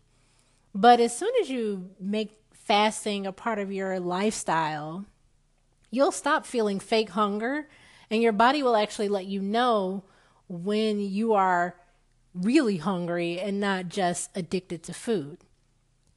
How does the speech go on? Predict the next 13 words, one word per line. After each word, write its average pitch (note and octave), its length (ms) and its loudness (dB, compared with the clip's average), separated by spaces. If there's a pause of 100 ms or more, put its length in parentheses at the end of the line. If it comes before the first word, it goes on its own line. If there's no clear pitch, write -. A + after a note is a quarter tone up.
(460)
Have A#3+ 180 0
you G#4+ 160 2
actually C#4+ 480 2
ever A3 400 2 (320)
sat A3+ 400 2
down G#3 300 2
and G3 140 -2
thought G#3 200 2
about F3 280 0
hunger G3+ 340 0
as F#3 120 0
a F3+ 60 -4
concept? G#3+ 580 -2